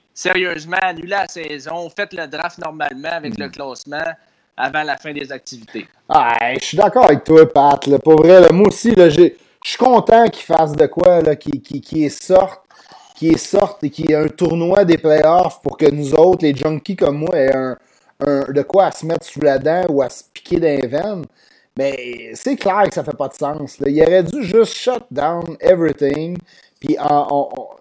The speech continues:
Speaker 2: tu recommences, là, regarde, le, le premier match de la saison prochaine, ça va être le premier match à l'extérieur, le premier janvier, comme ils font tous les années. Tu fais un gros événement style N F L,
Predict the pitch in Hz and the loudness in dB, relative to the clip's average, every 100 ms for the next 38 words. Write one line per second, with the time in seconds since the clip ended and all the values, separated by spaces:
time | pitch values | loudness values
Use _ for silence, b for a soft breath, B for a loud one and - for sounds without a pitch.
0 | - - 185 - 240 226 208 233 220 - | -20 -8 -8 -2 2 2 0 -4 -4 -2
1 | 175 180 202 160 143 - 147 156 - - | 2 4 4 4 -2 -4 -4 0 0 2
2 | 233 254 247 196 214 220 156 160 151 - | 0 0 -2 -2 -4 -6 -6 -4 -4 2
3 | 170 170 180 185 180 180 180 - 175 185 | 2 2 0 -2 -4 0 0 0 -6 -6
4 | 196 180 b b - 147 143 165 160 143 | -6 -12 b b 0 2 4 4 4 -2
5 | 170 208 208 208 208 180 156 151 - 156 | 0 -2 -2 -4 -4 0 2 0 0 0
6 | 151 165 180 147 - 165 170 180 170 160 | 2 2 2 0 -2 -2 0 0 0 -2
7 | 147 151 180 202 208 170 214 202 190 175 | -4 -4 -4 -6 -6 -10 -10 -8 -6 -4
8 | 160 147 170 - b b - - 220 165 | -4 -6 -8 -12 b b -18 -6 -4 0
9 | 160 233 214 196 175 165 170 190 165 - | 4 4 4 4 4 2 0 -2 -4 -2
10 | 180 180 165 143 151 143 - 160 | 2 4 4 0 0 -2 0 2